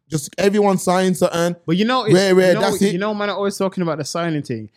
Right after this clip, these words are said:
Speaker 2: Have you noticed that it's only mainly artists who do that? 'Cause remember, they're always up
Speaker 1: Yeah,
Speaker 2: running.
Speaker 1: touring and that.
Speaker 2: Yeah, they're always running. You know what I'm trying to say? So
Speaker 1: Yeah.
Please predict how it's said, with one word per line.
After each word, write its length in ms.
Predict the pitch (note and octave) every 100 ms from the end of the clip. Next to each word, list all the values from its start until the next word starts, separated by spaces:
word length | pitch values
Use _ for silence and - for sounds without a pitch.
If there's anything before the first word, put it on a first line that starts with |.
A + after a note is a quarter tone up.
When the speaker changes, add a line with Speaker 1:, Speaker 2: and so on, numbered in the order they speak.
| _ -
Speaker 2:
Have 160 | D#3+
you 60 | G3+
noticed 320 | B3+ A3 -
that 100 | F#3+
it's 120 | F3 D#3+
only 320 | F#3 F#3 E3+
mainly 400 | E3+ F3 E3+ D#3+
artists 360 | E3+ F3+ D#3+ -
who 100 | C#3
do 180 | C3 B2+
that? 160 | A#2 -
'Cause 120 | B2+
remember, 260 | D#3+ F3 C#3
they're 240 | D3+ D#3
always 640 | D#3 D#3+ D3+ C#3 A#2+ - _ _ _ _ -
up 120 | -
Speaker 1:
Yeah, 180 | D3 G3 F#3
Speaker 2:
running. 120 | F3+
Speaker 1:
touring 380 | - G3 G3 G#3
and 80 | G#3
that. 60 | E3+
Speaker 2:
Yeah, 240 | E3 F3+
they're 260 | D3+ G3 G#3+
always 260 | G3+ E3+
running. 160 | D#3+ D#3+
You 80 | F3+
know 60 | B3
what 60 |
I'm 60 | A3
trying 140 | A#3
to 60 | A3
say? 240 | - A3
So 340 | - F3+ D3+
Speaker 1:
Yeah. 60 | C#3